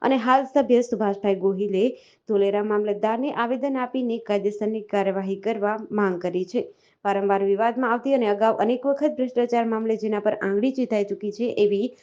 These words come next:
કોન્ટ્રાક્ટર કંપની એમ કે સી કંપની દ્વારા કરોડો રૂપિયાનો ભ્રષ્ટાચાર કરી ધોલેરા વિસ્તારને નુકસાન કરાતું હોય, જેથી અનેક મુદ્દાઓ સાથે તપાસની માંગ કરી હતી. જો આગામી સમયના દિવસોમાં યોગ્ય તપાસ સાથે કાર્યવાહી નહીં થાય, તો ઉગ્ર આંદોલનની ચીમકી ઉચ્ચારી હતી.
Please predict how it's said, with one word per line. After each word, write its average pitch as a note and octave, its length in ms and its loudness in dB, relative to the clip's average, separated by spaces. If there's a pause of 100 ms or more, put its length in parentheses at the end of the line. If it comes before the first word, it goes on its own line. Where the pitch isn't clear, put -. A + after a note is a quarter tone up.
(220)
કોન્ટ્રાક્ટર D#4 520 2
કંપની C#4 340 0
એમ A3+ 200 2
કે A#3+ 140 0
સી A#3 120 -4
કંપની G#3+ 300 -2
દ્વારા G#3 280 2
કરોડો G3+ 360 2
રૂપિયાનો G3 340 0
ભ્રષ્ટાચાર G3 580 -6
કરી A3 440 -6 (280)
ધોલેરા D4+ 380 6
વિસ્તારને C4+ 420 2
નુકસાન A#3 380 0
કરાતું G#3+ 420 -2
હોય, A#3+ 180 -2
જેથી G#3+ 340 0
અનેક G3+ 300 0
મુદ્દાઓ G3 300 2
સાથે G#3 340 -2
તપાસની G3+ 480 -2
માંગ G3 240 -2
કરી G3 260 -2
હતી. A3 240 -2 (380)
જો A3 80 4
આગામી C4+ 340 4
સમયના C#4 460 0
દિવસોમાં A#3 680 -2 (300)
યોગ્ય C4 220 0
તપાસ D4+ 360 2
સાથે C#4 200 0
કાર્યવાહી A3+ 460 0
નહીં G#3+ 180 -2
થાય, G#3+ 240 -4
તો B3 140 -4
ઉગ્ર G#3 240 -4
આંદોલનની G#3+ 480 -2
ચીમકી G#3+ 360 -2
ઉચ્ચારી G3+ 420 0
હતી. C4 320 -2